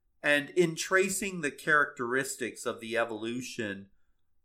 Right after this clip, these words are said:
of an American culture that, that in the beginnings extolled free speech,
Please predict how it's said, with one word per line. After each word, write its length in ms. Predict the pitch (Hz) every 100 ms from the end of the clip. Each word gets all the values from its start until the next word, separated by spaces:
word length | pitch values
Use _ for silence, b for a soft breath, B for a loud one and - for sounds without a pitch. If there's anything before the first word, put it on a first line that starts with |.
| _ _
of 140 | 131
an 100 | 127
American 640 | 123 120 127 143 139 131 110
culture 480 | - 151 156 156 147
that, 420 | 127 120 110 - _ _ _ - -
that 400 | 147 143 - - _
in 180 | 160 151
the 80 | 143
beginnings 760 | 131 117 127 147 175 147 127
extolled 920 | - 123 - - - 147 175 226 196
free 380 | - - 147 127
speech, 720 | - - - 113 90 - -